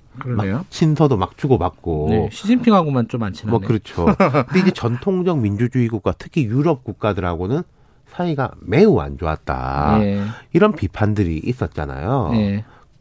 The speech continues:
Speaker 2: 그래서 이제 바이든도 그런 부분에 가세했고. 그러니까 정권이 바뀐다면은 그런, 뭐랄까, 이런 트럼프, 김정은식의 아주 독특한 브로맨스라고나 할까, 이렇게 막 친서 주고받으면서 막
Speaker 1: 음흠.
Speaker 2: 좋은 말 많이 하고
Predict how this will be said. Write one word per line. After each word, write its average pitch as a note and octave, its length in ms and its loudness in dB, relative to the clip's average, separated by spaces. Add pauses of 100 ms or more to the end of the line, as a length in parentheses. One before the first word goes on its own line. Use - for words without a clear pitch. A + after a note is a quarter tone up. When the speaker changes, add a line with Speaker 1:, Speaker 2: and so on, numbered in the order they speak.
Speaker 2:
그래서 F3+ 320 2
이제 C#3+ 120 4
바이든도 A2+ 520 2
그런 A2+ 360 2
부분에 F#2+ 320 -2
가세했고. D2 760 -4 (320)
그러니까 - 160 -2
정권이 A#3 440 2
바뀐다면은 A2+ 1160 0 (480)
그런, B3 240 4
뭐랄까, A2 540 2
이런 C3 260 0 (560)
트럼프, B3+ 560 0
김정은식의 D#3 1040 0 (460)
아주 F3+ 260 -6
독특한 - 480 -4
브로맨스라고나 C3 880 0
할까, B2 340 -2
이렇게 A#2 140 -4
막 A#2 180 -8
친서 D3+ 400 0
주고받으면서 C3 800 -2
막 B2+ 160 2
Speaker 1:
음흠. B2+ 100 0
Speaker 2:
좋은 A2 160 2
말 C3+ 240 2
많이 A2+ 240 0
하고 B2 460 0